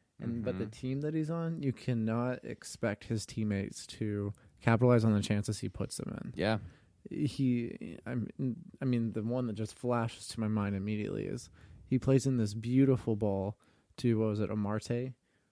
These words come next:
Speaker 1: who is
Speaker 2: Yeah.
Speaker 1: six inches away from the goal, and he manages to head the ball over the crossbar.
Speaker 2: That's why Leicester's
Speaker 1: Just
Speaker 2: probably going down.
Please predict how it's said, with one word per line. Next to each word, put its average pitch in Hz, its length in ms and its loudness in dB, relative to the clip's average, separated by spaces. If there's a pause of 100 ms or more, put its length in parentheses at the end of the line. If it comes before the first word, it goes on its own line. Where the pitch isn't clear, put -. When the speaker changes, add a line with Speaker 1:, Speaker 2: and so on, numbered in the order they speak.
(120)
Speaker 1:
who 139 140 -2
is 120 260 -4 (260)
Speaker 2:
Yeah. 95 340 2
Speaker 1:
six - 380 -2
inches 165 400 4
away 147 280 4
from 143 240 -2
the 131 80 2
goal, 117 280 4
and 117 140 0
he 120 380 2
manages 135 560 0
to 127 80 -4
head 123 240 2
the 123 80 0
ball 110 260 4
over 107 140 0
the 104 100 -4
crossbar. - 560 -6 (320)
Speaker 2:
That's - 220 -6
why 101 160 2
Leicester's 95 340 2
Speaker 1:
Just 95 180 -4
Speaker 2:
probably 92 300 -2
going 92 260 -2
down. 92 440 -8